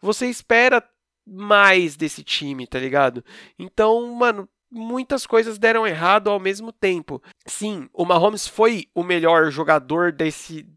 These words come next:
desse ataque, ele se esforçou mais, ele tentou mais, mas também não era o melhor dia do Mahomes. Então, assim, soma, né? Foi uma soma, e a gente volta ao nosso querido senhor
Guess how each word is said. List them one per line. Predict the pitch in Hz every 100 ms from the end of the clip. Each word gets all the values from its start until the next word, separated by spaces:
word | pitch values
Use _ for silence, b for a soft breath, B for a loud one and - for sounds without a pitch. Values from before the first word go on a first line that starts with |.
| _
desse | 151 151 165 165
ataque, | 147 - 156 - 147
ele |
se | 139 156
esforçou | - 165 - 190 175
mais, | 165 151 139
ele | 147
tentou | - 156 151 180 170
mais, | 156 147 135 120 B B B B B B
mas | 233 226
também | 214 175
não | 170 196
era | 175
o | 196
melhor | 202 190 202
dia | 175 180
do | 151
Mahomes. | 135 135 120 117 - b b b -
Então, | 151 180 170
assim, | 180 - 180 139 _ _ _
soma, | - - 233 151 143 _ _ -
né? | 156 170 175 _ _ _ _ 196 147
Foi | - 139
uma | 156
soma, | 180 - 175 180 247 277 b b b b
e | 208 247
a | 240
gente | 190 196 196 -
volta | 226 202 170 180 - 208
ao | 202 175 170
nosso | 165 -
querido | 175 160 160
senhor | - 151 151 160